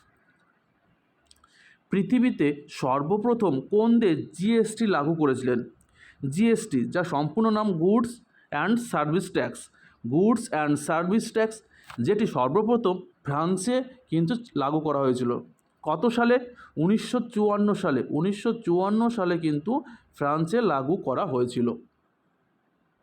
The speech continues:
আর ভারতে জিএসটি লাগু করা হয়েছিল দু হাজার সতেরো সালের পয়লা জুলাই। পয়লা জুলাই থেকে কিন্তু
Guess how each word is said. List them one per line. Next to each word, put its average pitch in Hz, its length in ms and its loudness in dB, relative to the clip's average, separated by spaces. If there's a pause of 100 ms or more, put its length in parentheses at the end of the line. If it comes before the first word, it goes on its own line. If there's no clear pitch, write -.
(680)
আর 127 160 0
ভারতে 156 500 0
জিএসটি 208 400 0
লাগু 165 220 2
করা 180 200 0
হয়েছিল 185 300 2
দু 156 200 2
হাজার 165 320 2 (360)
সতেরো 196 560 2
সালের 190 320 2 (560)
পয়লা 180 600 2 (240)
জুলাই। 131 420 2 (600)
পয়লা 170 460 2
জুলাই 165 340 2
থেকে 180 260 2
কিন্তু 151 460 0